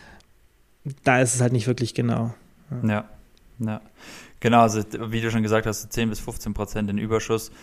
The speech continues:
Speaker 2: Dazu
Speaker 1: Genau.
Speaker 2: muss man halt, wie wir es gerade gesagt haben, wirklich auch seine Erhaltungskalorien relativ gut wissen.
Speaker 1: Mhm.
Speaker 2: Ansonsten tastet man sich ran, startet mit einem Wert, schaut, wie, wie sich alles entwickelt und kann dann, glaub ich, ganz
Speaker 1: Mhm.
Speaker 2: gut rausfinden.
Speaker 1: Mhm.
Speaker 2: Ähm,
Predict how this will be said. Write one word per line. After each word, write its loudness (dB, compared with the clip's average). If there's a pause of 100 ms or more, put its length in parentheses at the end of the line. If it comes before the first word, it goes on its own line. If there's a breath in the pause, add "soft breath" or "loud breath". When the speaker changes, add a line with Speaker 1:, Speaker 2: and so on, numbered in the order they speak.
(120)
Speaker 2:
Dazu 2
Speaker 1:
Genau. 4
Speaker 2:
muss 2
man 4
halt, 6
wie -2
wir 4
es -2
gerade 0
gesagt -2
haben, 0
wirklich -6
auch 0
seine 0
Erhaltungskalorien -4
relativ 2
gut -6
wissen. -2 (180 soft breath)
Speaker 1:
Mhm. 6
Speaker 2:
Ansonsten 0
tastet 0
man 0
sich -4
ran, 2
startet 2
mit 0
einem 0
Wert, 2
schaut, -2
wie, -4 (540)
wie -4
sich -6
alles -2
entwickelt -2
und -2
kann 0
dann, 2
glaub 2
ich, -2
ganz 2
Speaker 1:
Mhm. 2
Speaker 2:
gut 2
rausfinden. 0 (520 soft breath)
Speaker 1:
Mhm. 4
Speaker 2:
Ähm, 2